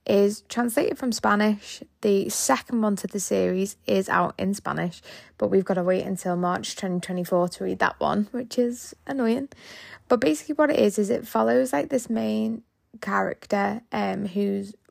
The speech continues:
was a police officer who has left the force due to, well, he's been kicked off, essentially, and then he somehow stumbles upon being involved in this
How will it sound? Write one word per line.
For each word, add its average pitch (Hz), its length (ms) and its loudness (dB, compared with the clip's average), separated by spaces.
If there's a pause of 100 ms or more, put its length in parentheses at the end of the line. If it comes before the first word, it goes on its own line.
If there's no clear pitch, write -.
(120)
was 220 320 2
a 233 80 2
police 202 340 -4
officer 185 540 -2 (460)
who 190 220 4
has 185 680 0 (760)
left 240 300 2
the 247 60 0
force 202 380 4
due 190 220 0
to, 180 560 0
well, 180 180 2
he's 165 140 2
been 185 180 -2
kicked - 360 -4
off, - 160 -10
essentially, 196 520 -4
and 190 120 2
then 180 140 4
he 185 120 0
somehow 202 840 2 (260)
stumbles 185 680 4
upon 175 540 2
being 190 260 0
involved 175 440 2
in 185 100 0
this 180 300 -4